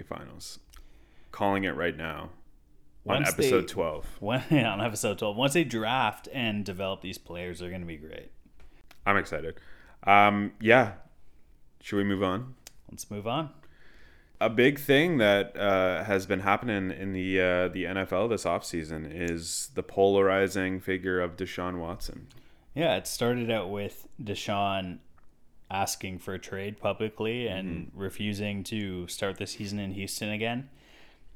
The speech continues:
Speaker 2: Now, it start-, it came out a few weeks ago. I think it started out with three different, um, massage therapists within the Houston region coming out and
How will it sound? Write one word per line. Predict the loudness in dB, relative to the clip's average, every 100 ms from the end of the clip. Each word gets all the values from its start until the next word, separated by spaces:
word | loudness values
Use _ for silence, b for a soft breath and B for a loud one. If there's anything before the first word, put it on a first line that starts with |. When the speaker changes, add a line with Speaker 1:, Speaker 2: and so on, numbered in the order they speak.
| -16 -6
Speaker 2:
Now, | -2 -2
it | -2
start-, | 0 2 0
it | -6 -2
came | 2 6
out | 8 6 4 -2 -18 -14
a |
few | -6 -2 0
weeks | 0 -2
ago. | -2 0 2 0 -4 -12 -16 -8
I | -6
think | -4 -4
it | -4
started | -2 0 0
out | -2
with | -8
three | -8 -4 -2 -2
different, | -2 -2 -2 -4 -4 -4
um, | -2 0 -2 -6 -14 -18 -20 -20 -20 -20 -10
massage | -6 -2 2 2 0
therapists | 0 0 0 -4 -4 -8 -12 -20 -20 -20 _
within | -8 -6 -2 -2 -2
the |
Houston | -6 -4 -4 -4 -4 -4
region | -6 -4 -2 -2
coming | -4 -4 -4
out | -2 -4 -6 b b b b b b -2
and | 0 0 -2 -8